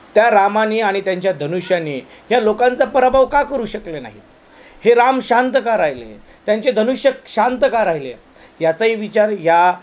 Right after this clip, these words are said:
विश्लेषणामध्ये करणं अत्यंत आवश्यक आहे. यामध्ये दोषी कोण आहेत? यामध्ये त्रास कोणाला झाला? यामध्ये कोणाचे आयुष्य ते उद्ध्वस्त झाले?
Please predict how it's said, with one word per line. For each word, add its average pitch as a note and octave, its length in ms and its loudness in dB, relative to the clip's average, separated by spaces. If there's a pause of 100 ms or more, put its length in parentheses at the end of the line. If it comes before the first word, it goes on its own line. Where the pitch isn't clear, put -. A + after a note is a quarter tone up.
(160)
विश्लेषणामध्ये E3 800 -8
करणं C#3+ 280 -8
अत्यंत C3 360 -10
आवश्यक A#2 400 -12
आहे. G#2 160 -16 (640)
यामध्ये A3+ 540 4 (440)
दोषी F#3+ 280 0
कोण A3+ 240 2
आहेत? G3+ 240 0 (880)
यामध्ये A3 680 2 (280)
त्रास A3+ 260 2
कोणाला G#3+ 360 2
झाला? D3 360 -2 (360)
यामध्ये G#3+ 380 2
कोणाचे A3+ 420 -2
आयुष्य A3+ 340 -2
ते F#3 220 -8 (460)
उद्ध्वस्त A#3+ 440 0
झाले? D#3 260 -2